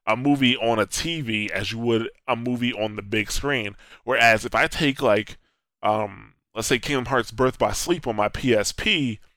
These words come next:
I am not going to enjoy that on my iPhone. I'm not gonna enjoy that on my Android device, and my Android device has a bigger screen than the iPhones do.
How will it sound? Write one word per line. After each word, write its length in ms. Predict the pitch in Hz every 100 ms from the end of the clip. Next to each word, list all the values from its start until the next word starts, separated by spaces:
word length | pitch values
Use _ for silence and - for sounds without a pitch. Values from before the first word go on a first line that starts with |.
| _ _ _ _ _ -
I 220 | 151 247
am 340 | 185 117 110 120
not 320 | 156 196 143
going 260 | 131 123 120
to 120 | 131
enjoy 320 | 117 113 117
that 160 | 113 110
on 120 | 104
my 320 | 107 104 104
iPhone. 300 | 110 123 147
I'm 160 | 147 156
not 180 | 170 175
gonna 120 | 160
enjoy 180 | 123 110
that 100 | 107
on 60 |
my 100 | 117
Android 280 | 131 190 147
device, 320 | 107 104 104
and 60 | 117
my 120 | 156
Android 260 | 175 190 127
device 260 | 113 127
has 180 | 139 127
a 60 | 131
bigger 320 | 123 143 143
screen 400 | - 156 190 151
than 100 | 147
the 60 |
iPhones 520 | 156 247 - 101 78 -
do. 240 | -